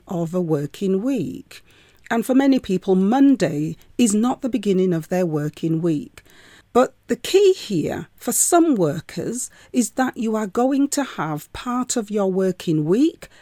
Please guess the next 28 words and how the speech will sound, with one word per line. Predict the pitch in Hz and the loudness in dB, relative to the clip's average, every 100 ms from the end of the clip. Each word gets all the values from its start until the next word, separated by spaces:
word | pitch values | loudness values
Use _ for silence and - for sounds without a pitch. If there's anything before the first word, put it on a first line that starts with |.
| _ - | _ -8
paid | 240 233 208 | -2 0 -2
at | 196 - | -6 -4
the | 190 170 - | -2 -2 0
old | 208 240 262 - | 0 2 -2 -2
hourly | 269 277 277 285 277 | -2 0 0 0 0
rate | 294 302 415 - - - - - _ - | -2 -4 -6 -10 -14 -14 -20 -20 _ -8
and | 214 226 | -2 0
then | 220 220 220 _ _ | 2 0 -2 _ _
the | 196 - - | -4 -2 2
other | 311 294 | 4 2
part | - 202 175 - | -2 -4 -4 -4
of | 160 | -2
your | 165 156 | 0 0
week | 151 175 190 - | 0 0 -2 -6
paid | - 190 185 202 | -8 -2 0 0
at | 214 - | -4 0
the | |
new | 254 254 262 269 240 - | 2 6 6 4 0 -2
hourly | 175 151 143 143 | -2 0 0 -2
rate. | 147 - - - - - - - | -2 -6 -8 -14 -18 -18 -20 -10
So | - 269 | 0 2
there | 262 262 | 4 4
is | 262 | 4
a | 247 | 6
need | 240 254 285 285 | 6 6 4 2
to | - 247 | -2 -4
check | - 302 262 - | -2 -2 -2 -6
your | 226 208 | -4 -2